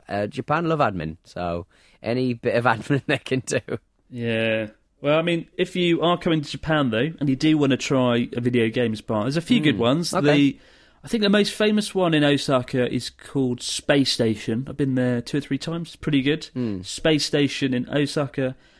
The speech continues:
Speaker 2: And the, the good one in Shinjuku in Tokyo is the eight-bit Cafe. Eight-Bit
Speaker 1: Right.
Speaker 2: Cafe in Shinjuku.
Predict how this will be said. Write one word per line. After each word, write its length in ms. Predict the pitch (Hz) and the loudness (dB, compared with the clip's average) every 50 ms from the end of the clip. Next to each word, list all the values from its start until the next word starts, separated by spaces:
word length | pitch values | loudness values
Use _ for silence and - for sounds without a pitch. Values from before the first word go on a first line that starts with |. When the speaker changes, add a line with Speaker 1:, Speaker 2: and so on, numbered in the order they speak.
| _ _ _ _ _ | _ _ _ _ _
Speaker 2:
And 400 | - 135 135 135 135 135 135 131 - | 0 2 4 4 4 2 2 0 0
the, 840 | 135 139 139 139 135 135 135 135 135 135 135 135 135 - - - - | 2 4 6 6 6 6 6 6 6 4 4 4 2 0 -2 -6 -8
the 80 | 135 | -2
good 160 | 131 170 160 | 0 0 2
one 240 | 147 151 143 139 139 | 2 4 2 2 2
in 240 | 139 135 139 127 127 | 0 0 0 0 0
Shinjuku 540 | 127 - - 135 127 131 135 127 - - 110 | 0 0 0 2 4 4 4 2 2 0 -2
in 80 | 107 | -2
Tokyo 380 | 104 - 123 117 113 - - 107 | -2 0 -2 -2 -2 -2 -2 -2
is 100 | 104 104 | -2 -2
the 160 | - 120 120 - - | -2 -4 -4 -2 0
eight-bit 560 | 131 135 127 - _ - 131 123 - - _ | 0 -2 -2 -4 _ -4 -4 -4 -4 -6 _
Cafe. 600 | - - 120 113 - - - 107 107 104 98 - _ _ _ _ | -10 -8 -8 -8 -6 -6 -4 -4 -4 -6 -8 -12 _ _ _ _
Eight-Bit 260 | - 135 127 - - 107 | -6 -6 -6 -4 -2 0
Speaker 1:
Right. 180 | 107 104 98 92 | 0 0 0 0
Speaker 2:
Cafe 240 | 110 104 - - 113 | -2 -4 -4 -4 -4
in 100 | 110 107 | -4 -6
Shinjuku. 460 | - - 113 107 110 107 - - | -6 -6 -6 -4 -4 -4 -6 -8